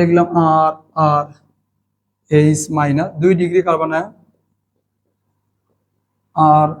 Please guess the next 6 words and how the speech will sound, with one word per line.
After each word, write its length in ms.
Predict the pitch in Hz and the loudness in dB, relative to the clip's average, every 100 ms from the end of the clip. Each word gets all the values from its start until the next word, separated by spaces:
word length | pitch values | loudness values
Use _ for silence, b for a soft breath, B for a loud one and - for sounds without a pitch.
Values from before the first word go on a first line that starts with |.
| - _ _ - | -20 _ _ -20
সিএইচ, 800 | - 160 160 160 160 151 147 147 - _ _ _ - | -6 -4 -2 -4 -4 -2 0 -4 -14 _ _ _ -6
এটা, 200 | 156 165 - _ | -2 -2 -4 _
এটা 120 | 170 170 | -2 -2
হচ্ছে 180 | 170 175 - _ - 180 | -2 -8 -10 _ -2 0
এক 80 | 175 156 | 0 -4
ডিগ্রি 200 | 175 180 | -2 -2